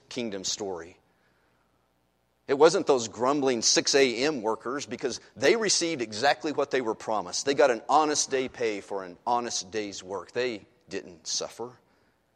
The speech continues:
It was the master who suffered. The master suffered because he paid out much more than those workers deserved.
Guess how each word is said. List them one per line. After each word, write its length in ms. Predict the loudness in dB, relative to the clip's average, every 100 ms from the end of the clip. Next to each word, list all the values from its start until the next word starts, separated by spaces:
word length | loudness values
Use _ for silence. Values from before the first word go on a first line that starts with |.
| _ _ _ _ _ _ _ _
It 60 | -10
was 140 | -6
the 120 | -4 -4
master 580 | -2 -2 -2 -2 -6 -10 -18
who 120 | -10
suffered. 500 | -6 -4 -4 -6 -14 -16 -20 _ _ _ _ _ _ _ _
The 60 | 0
master 260 | 4 6 6
suffered 360 | 6 6 6
because 240 | 2 4 4
he 100 | 2
paid 260 | 2 6 8
out 200 | 8 6
much 400 | 2 4 2 2
more 300 | 4 6 6
than 180 | 2
those 280 | 0 0 -2
workers 420 | -2 -4 -4 -10 -10
deserved. 600 | -10 -8 -8 -10 -16